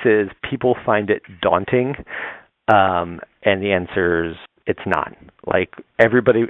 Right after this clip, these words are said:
every one of the mentors is a volunteer. We all do it 'cause we love getting to hear about young folks' work. Um, it's a thirty-minute coffee that, uh, if it's good, can be superb, and there's very little risk of it being bad. So people need to just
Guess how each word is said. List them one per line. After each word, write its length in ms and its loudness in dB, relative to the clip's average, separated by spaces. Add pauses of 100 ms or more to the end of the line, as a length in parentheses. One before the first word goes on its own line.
every 200 0
one 120 2
of 60 -4
the 80 -4
mentors 320 -4
is 60 -6
a 60 -4
volunteer. 600 0
We 240 -10 (100)
all 180 4
do 200 0
it 100 -4
'cause 180 -8
we 120 -2
love 320 0 (380)
getting 160 0
to 100 -4
hear 140 2
about 300 0
young 220 -4
folks' 320 -2
work. 280 2 (580)
Um, 380 -4 (120)
it's 120 -4
a 80 0
thirty-minute 460 0
coffee 580 2
that, 240 -4 (100)
uh, 360 0
if 100 0
it's 200 -8
good, 260 2
can 120 -8
be 200 -6
superb, 580 -2 (540)
and 300 -4
there's 240 -4
very 180 6
little 260 -2
risk 220 -2
of 60 -4
it 120 0
being 200 -10
bad. 420 0
So 80 -6
people 240 -6
need 260 -10
to 80 -8
just 240 0